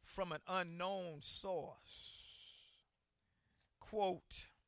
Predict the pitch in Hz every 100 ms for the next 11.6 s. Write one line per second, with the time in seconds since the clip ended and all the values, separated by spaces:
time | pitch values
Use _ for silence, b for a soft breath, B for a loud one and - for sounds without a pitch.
0 | _ _ _ _ _ _ _ _ _ 226
1 | 294 311 320 330 320 311 311 302 - 285
2 | 277 - - 262 254 254 240 233 - _
3 | _ _ - 120 214 220 226 185 180 156
4 | - - 226 226 220 202 262 196 143 104
5 | - _ _ B B B B - - -
6 | _ _ - - 220 202 254 240 208 180
7 | - 311 302 302 285 285 - - 294 208
8 | 180 190 _ _ _ _ _ _ _ _
9 | - 226 202 180 160 240 226 202 220 -
10 | 214 202 180 165 _ _ _ _ - 147
11 | 156 151 139 127 - -